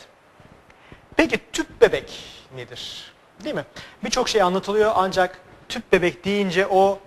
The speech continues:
beyindeki, e, soğuma hissi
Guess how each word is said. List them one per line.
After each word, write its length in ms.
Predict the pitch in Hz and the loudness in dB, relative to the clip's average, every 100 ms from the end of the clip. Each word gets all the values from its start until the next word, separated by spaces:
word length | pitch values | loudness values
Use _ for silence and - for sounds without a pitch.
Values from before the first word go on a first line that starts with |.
| 127 | -8
beyindeki, 880 | 123 175 185 180 185 - 196 196 196 - - - | -4 -2 -2 -4 -4 -2 -2 -2 -8 -20 -12 -2
e, 680 | 160 160 156 156 151 147 143 | 0 2 2 2 2 0 -2
soğuma 480 | - 170 180 180 214 | -4 -2 -2 0 -2
hissi 540 | 175 - - 175 185 | -4 -6 -4 -4 -4